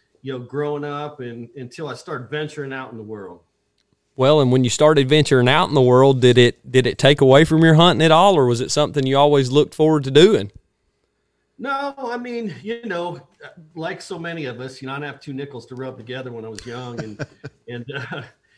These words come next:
Speaker 1: you know, I, uh, you know, certainly hunting, uh, helped me align with, with the, the right people in life, you know, in the right path, and, uh,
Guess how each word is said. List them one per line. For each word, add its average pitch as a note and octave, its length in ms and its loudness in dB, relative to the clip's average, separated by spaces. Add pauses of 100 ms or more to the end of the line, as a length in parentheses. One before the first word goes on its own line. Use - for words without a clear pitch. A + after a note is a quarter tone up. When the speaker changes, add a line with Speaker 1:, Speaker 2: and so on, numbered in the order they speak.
(160)
Speaker 1:
you D#3 160 -8
know, C#3+ 180 -6
I, D3 340 -8
uh, C3 260 -10 (600)
you D3+ 80 -12
know, C#3+ 80 -12
certainly D#3 800 -12 (140)
hunting, C#3+ 580 -12 (1000)
uh, C3 120 -16
helped E3+ 300 -12
me D3 120 -10
align A#2+ 460 -12
with, G#2 140 -16 (460)
with B2+ 220 -14
the, G2+ 120 -18 (140)
the C3 180 -10
right C3+ 320 -12
people C3 380 -14
in G#2 80 -16
life, G2+ 480 -18
you A2+ 120 -18
know, A2+ 280 -14
in A#2+ 160 -18
the A2+ 100 -14
right A#2 300 -18
path, A2 340 -18 (640)
and, A#2+ 360 -12
uh, A#2 220 -8